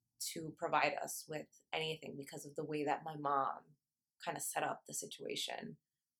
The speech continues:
of the way that she spoke to him and about him. So I don't, I would not say that I love my dad.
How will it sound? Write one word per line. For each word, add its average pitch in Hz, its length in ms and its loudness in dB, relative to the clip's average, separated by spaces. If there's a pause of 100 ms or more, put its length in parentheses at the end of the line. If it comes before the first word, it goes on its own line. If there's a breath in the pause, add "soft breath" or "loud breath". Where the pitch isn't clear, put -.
of 147 380 4
the 160 100 0
way 156 180 0
that 151 200 2
she 143 420 -2 (140)
spoke - 580 -2
to 160 220 -6
him 143 280 -8 (140)
and 151 100 4
about - 320 4
him. - 360 -14 (600)
So 156 800 4 (480)
I 165 160 8
don't, 240 400 6 (1300)
I 175 120 6
would 196 220 2
not 180 220 4
say 170 120 6
that 160 100 4
I 147 100 2
love 143 240 -4
my - 100 -10
dad. 87 380 0